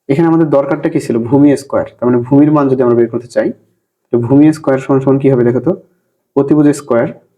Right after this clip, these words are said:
মাইনাস হচ্ছে লম্ব স্কয়ার। আমার দরকার শুধু অতিভুজ, তাহলে আমার দরকার শুধু ভূমি।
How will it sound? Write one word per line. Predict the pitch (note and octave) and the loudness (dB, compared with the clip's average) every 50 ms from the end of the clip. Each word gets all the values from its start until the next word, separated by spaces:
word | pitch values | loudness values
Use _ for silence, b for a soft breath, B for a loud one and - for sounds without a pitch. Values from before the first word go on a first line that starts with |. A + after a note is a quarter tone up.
| _ _ _ _ - | _ _ _ _ -6
মাইনাস | A2+ A2+ A#2+ B2+ B2+ - | -4 -2 -2 -2 -2 -2
হচ্ছে | C3 C3 - - F#3 C#4 - - _ _ _ _ _ _ _ _ _ _ - | -4 -4 -4 -4 -6 -6 -6 -10 _ _ _ _ _ _ _ _ _ _ -2
লম্ব | A#2+ A#2 A2 G#2+ G2+ E2+ - - | -2 0 0 0 0 -2 -2 -4
স্কয়ার। | - - - - - _ _ _ _ _ _ _ _ _ _ _ _ _ _ _ _ - | -8 -10 -12 -12 -12 _ _ _ _ _ _ _ _ _ _ _ _ _ _ _ _ -2
আমার | C3+ D3 D3+ D3+ | 0 0 0 0
দরকার | E3 D#3+ E3+ F3 E3+ - - | -2 -2 -4 -6 -6 -4 -4
শুধু | - E3+ D#3+ F3 F#3+ F3+ | -2 0 2 2 2 2
অতিভুজ, | E3+ F3+ D3 B2 A#2+ A#2 A2+ - - - - _ _ _ _ _ _ _ _ _ | 2 0 -2 -4 -4 -6 -10 -12 -16 -20 -20 _ _ _ _ _ _ _ _ _
তাহলে | - C3 B2+ A#2+ - - - _ _ _ _ _ _ _ _ _ _ _ _ _ _ _ _ _ _ _ _ | -6 -4 -2 -2 -4 -6 -12 _ _ _ _ _ _ _ _ _ _ _ _ _ _ _ _ _ _ _ _
আমার | - C3+ C#3+ D3+ D#3 D#3+ F3 | -4 -2 0 -2 -2 -2 -4
দরকার | E3 E3+ - D3 B2 A#2+ - - - - _ _ _ _ - - | -4 -2 -2 -2 -2 -2 -4 -6 -10 -16 _ _ _ _ -20 -8
শুধু | - - E3 F3 F3+ D3 A2+ | -4 -2 0 2 2 0 0
ভূমি। | B2 A#2+ A#2+ A2+ A2+ | 0 0 0 0 -2